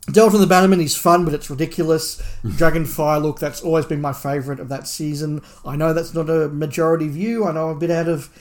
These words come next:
Speaker 1: step with some people on that, but I think it's a great story. Uh, so look, not a great season, but some fun in there. The one observation I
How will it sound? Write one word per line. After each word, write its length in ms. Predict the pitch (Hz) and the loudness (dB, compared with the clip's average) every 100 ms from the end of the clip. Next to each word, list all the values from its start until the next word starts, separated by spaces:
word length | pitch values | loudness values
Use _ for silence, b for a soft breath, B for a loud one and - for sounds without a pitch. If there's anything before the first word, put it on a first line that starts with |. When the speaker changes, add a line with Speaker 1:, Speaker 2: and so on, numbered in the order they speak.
| b | b
Speaker 1:
step 380 | - - 190 190 | -12 -2 0 0
with 100 | 202 | -8
some 140 | 202 185 | -4 -2
people 180 | 180 | 0
on 60 | 175 | 0
that, 180 | 190 196 | 0 2
but 80 | 190 | 2
I 100 | 170 | 0
think 220 | 147 135 | -2 -10
it's 160 | - | -10
a 60 | 151 | -10
great 320 | 147 139 147 | -4 -4 -4
story. 480 | - 160 156 156 156 B B B | -8 -2 -2 0 -4 B B B
Uh, 240 | - 214 226 | 2 4 4
so 180 | 240 233 | 4 6
look, 220 | 196 - - | 4 2 -8
not 280 | 240 254 202 | 4 4 6
a 20 | |
great 240 | 165 165 | 4 2
season, 380 | - 165 165 165 | 2 2 4 2
but 120 | 160 | -2
some 140 | - 143 | -6 -8
fun 260 | - 160 | -4 -2
in 120 | 160 | 0
there. 240 | 156 156 156 B B - | 2 2 0 B B -2
The 140 | 165 170 | 2 4
one 240 | 185 269 | 4 2
observation 540 | 302 208 180 180 185 170 | 2 0 0 0 0 -4
I 180 | 139 | -4